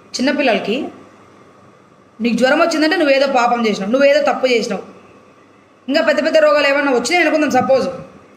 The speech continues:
వాళ్ళు ఇంజెక్ట్ చేసే పద్ధతి, "నువ్వు ఎంత పెద్ద తప్పు చేస్తే నీకు అంత పెద్ద రోగం వచ్చి పడుతుంది" అని బాగా ఇంజెక్ట్ చేస్తారు. ఈ ఉద్దేశంతో very beginning పిల్లలు, అంటే ఎయిట్ ఇయర్స్, నైన్ ఇయర్స్, టెన్ ఇయర్స్ ఉంటాయి కదా,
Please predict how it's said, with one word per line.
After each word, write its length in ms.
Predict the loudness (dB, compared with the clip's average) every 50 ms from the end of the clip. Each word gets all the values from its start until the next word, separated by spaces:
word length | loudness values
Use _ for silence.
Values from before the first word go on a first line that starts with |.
| _ -4
వాళ్ళు 140 | -2 -2 0
ఇంజెక్ట్ 260 | 0 0 0 0 0
చేసే 180 | -2 -2 0 0
పద్ధతి, 360 | 0 0 -2 -2 -2 -4 -6 -8 -12 -16 -20 -20 -20 -20 -20 -20 -20 -12 -8 -4
"నువ్వు 140 | -2 0
ఎంత 180 | 0 0 0 -2
పెద్ద 340 | -2 -2 -2 -2 -2 -2 -4
తప్పు 180 | -4 -4 -2
చేస్తే 400 | -2 0 0 0 0 0 0 0
నీకు 200 | 0 0 -2 -2
అంత 140 | -2 -2 -2
పెద్ద 140 | -2 -2 0
రోగం 300 | 0 2 2 2 2 2
వచ్చి 180 | 0 0 -2 -2
పడుతుంది" 580 | -2 -2 -2 -2 -4 -4 -2 -2 -4 -4 -6 -8 -14 -20 -20 -20 -20 -20 -20 -20 -20 -20 -20 -20 _ _ _ _ _ _ _ _ _ _ _ _ -20 -20 -20 -20 -20 -20 -20 -20 -12 -6
అని 120 | -4 -2 -2
బాగా 400 | -2 -4 -4 -4 -2 -2 0 0
ఇంజెక్ట్ 280 | 0 0 -2 -2 -2
చేస్తారు. 320 | -2 -2 0 -2 -2 -4 -6 -12 -18 -20 -20 -20 -20 -12 -6 -4
ఈ 200 | -2 0 0 0
ఉద్దేశంతో 840 | 0 -2 0 0 0 0 0 0 0 2 2 2 2 2 0 0 2
very 200 | 2 2 2 0
beginning 400 | 0 0 0 0 0 0 0 -2
పిల్లలు, 520 | 0 0 0 0 0 0 0 -2 -2 -4 -4
అంటే 200 | -4 -4 -6 -8 -12 -20 -20 -20 -20 -20 -20 _ _ -20 -20 -20 -20 -6 -2 0
ఎయిట్ 180 | 0 0 0 0
ఇయర్స్, 240 | 0 0 0 0
నైన్ 340 | 0 0 0 0 0 0 2
ఇయర్స్, 280 | 0 0 0 0 -2 0
టెన్ 180 | 0 0 0
ఇయర్స్ 200 | 0 0 0 -2
ఉంటాయి 200 | -2 -2 -2 0
కదా, 120 | 0 0